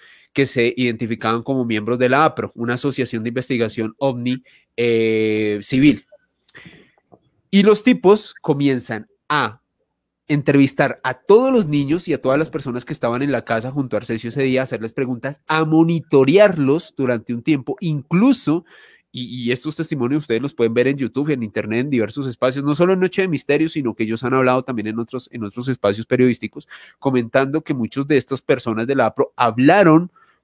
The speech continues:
con los profesores de las escuelas y les decían, "Oiga, pendientes si los niños tienen un comportamiento extraño y demás".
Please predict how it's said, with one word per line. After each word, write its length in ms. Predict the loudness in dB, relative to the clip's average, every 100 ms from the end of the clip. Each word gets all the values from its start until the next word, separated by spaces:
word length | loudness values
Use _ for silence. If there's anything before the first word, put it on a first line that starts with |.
| _
con 380 | 2 4 4 0 _ -10
los 220 | -6 -6
profesores 640 | -6 -4 -4 2 2 2
de 100 | -2
las 140 | -4 -6
escuelas 420 | -8 -4 -4 -4
y 40 |
les 120 | -6
decían, 320 | -6 -8 -10 -6
"Oiga, 280 | -4 -4 -6
pendientes 640 | -8 -10 -8 -8 -8 -8
si 80 | -6
los 160 | -6 -6
niños 300 | -10 -10 -10
tienen 260 | -8 -6
un 80 | -8
comportamiento 760 | -12 -8 -8 -8 -10 -10 -10 -12
extraño 580 | -12 -4 -2 0 -2 -2
y 80 |
demás". 380 | -2 0 -4 -6